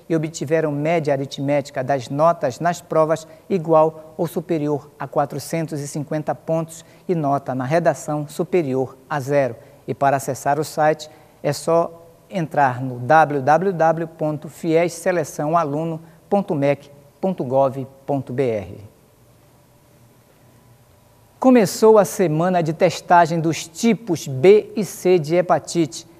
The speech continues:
Até a próxima sexta-feira, dia vinte e sete de julho, as pessoas poderão fazer os testes no Centro de Referência Estadual para a Doença do Fígado, na Fundação Santa Casa de Misericórdia, sempre de nove da manhã até o meio-dia.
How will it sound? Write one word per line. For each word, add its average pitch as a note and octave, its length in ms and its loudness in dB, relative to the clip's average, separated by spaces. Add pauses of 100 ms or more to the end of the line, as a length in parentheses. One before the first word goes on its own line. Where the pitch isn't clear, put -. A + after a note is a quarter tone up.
Até C#3+ 220 2
a C#3+ 60 4
próxima C#3+ 420 0
sexta-feira, D#3+ 800 0
dia B2+ 180 -2
vinte B2+ 160 -4
e - 40 -8
sete D3 280 -4
de E3+ 160 -4
julho, F#3 300 -2 (240)
as F3 120 -4
pessoas F#3+ 380 -2
poderão F3 400 -2
fazer D3 580 -2 (160)
os G3 220 -4
testes F3 600 -2 (200)
no F#3+ 140 -2
Centro F3+ 460 -4
de D#3+ 100 -2
Referência D#3+ 640 -4
Estadual D3 540 0
para D#3 200 -2
a D3+ 40 -4
Doença D#3 460 -4
do E3 140 -2
Fígado, D3+ 560 -4 (220)
na D#3 100 -2
Fundação D3+ 460 -4
Santa D#3+ 320 -8
Casa D3 280 -4
de C#3 120 -8
Misericórdia, E3+ 760 0 (280)
sempre F#3 360 -2
de F3+ 120 -4
nove D#3 420 0 (180)
da D#3 160 4
manhã D3+ 440 0 (200)
até D3 320 -6
o C#3+ 80 0
meio-dia. C#3 640 -2